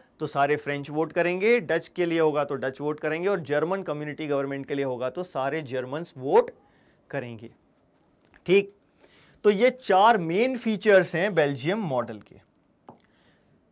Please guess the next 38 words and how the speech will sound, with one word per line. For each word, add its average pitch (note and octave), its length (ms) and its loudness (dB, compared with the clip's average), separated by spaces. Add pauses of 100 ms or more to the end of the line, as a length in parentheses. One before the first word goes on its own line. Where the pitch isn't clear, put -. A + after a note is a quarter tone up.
(200)
ठीक G#3 160 2
है। G#3 240 2 (200)
अब G3+ 140 8
इसका G#3 260 4
फायदा F#3+ 400 6
भी A3 140 -2
हुआ, G#3 300 -6 (1120)
बहुत C#3+ 200 0
सारे F#3+ 200 4
बेनिफिट्स F3+ 540 0
भी A3 120 -4
हुए A3+ 180 6
बेल्जियम G3+ 400 4
मॉडल G3+ 320 2
के। F#3+ 140 -10 (760)
क्या A3 160 10
फायदा A3 340 6
हुआ? A3 280 6
सबसे G#3+ 380 -2
पहली G3+ 300 2
चीज, G#3 240 -6
जो G3 120 0
सिविक G3+ 360 0
स्ट्रिफ A3 400 -2
हो F#3+ 120 -2
सकता F#3 380 0
था F#3+ 200 4
डिफरेंट E3+ 420 -4
कम्युनिटीज D#3 600 -6
के E3 120 -6
बीच C#3 220 -6
में, D3+ 80 -6
वो E3+ 160 -4
सिविक D3+ 320 -8
स्ट्रिफ D#3+ 340 -12
नहीं D#3+ 160 -8
हो D3+ 100 -4
पाया। D#3 300 -4